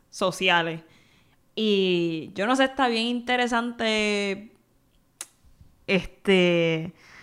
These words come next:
yo no sé ni cómo describir, está interesante todo, o sea, eh, lo, desde, desde cómo usan los géneros, o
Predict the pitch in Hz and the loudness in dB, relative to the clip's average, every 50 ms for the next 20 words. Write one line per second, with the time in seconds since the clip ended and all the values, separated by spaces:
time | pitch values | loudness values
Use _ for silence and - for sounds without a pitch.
0 | - - - - - - - _ - 208 226 269 - 381 381 359 330 370 359 349 | -20 -20 -20 -20 -20 -20 -18 _ -2 0 0 0 0 -2 -4 -4 -2 -2 -2 0
1 | 349 349 339 - - 320 277 208 202 233 233 - 220 220 220 294 311 311 302 294 | -2 -2 -4 -6 -6 -4 -2 0 0 -2 -2 -2 -4 -4 -2 -2 -2 -2 -2 -4
2 | 294 294 285 - 311 294 - 170 170 160 185 220 196 160 156 156 180 185 180 175 | -6 -6 -4 -2 -2 -2 0 -2 0 0 0 0 0 -2 -2 -4 -4 -2 -2 0
3 | 170 165 160 160 156 156 - - _ - - 123 160 185 196 196 196 196 190 185 | 0 -2 -2 -4 -6 -6 -8 -14 _ -12 -8 -8 -6 -4 0 2 4 6 6 4
4 | 185 185 202 196 185 170 190 190 190 190 190 180 185 180 - - - _ _ - | 4 2 2 2 2 2 4 4 4 4 4 2 0 -2 -8 -20 -20 _ _ -10
5 | 202 190 208 202 202 202 196 208 220 240 254 240 - 277 269 269 262 254 254 - | -2 0 2 2 2 2 0 0 0 0 0 0 0 0 0 0 -2 -4 -8 -10
6 | - - 226 233 220 214 - - 226 220 247 262 262 262 254 247 247 240 240 233 | -10 -4 -2 -2 -2 -2 -2 2 4 4 4 4 4 4 4 4 6 6 4 4
7 | 233 240 - | 2 0 -2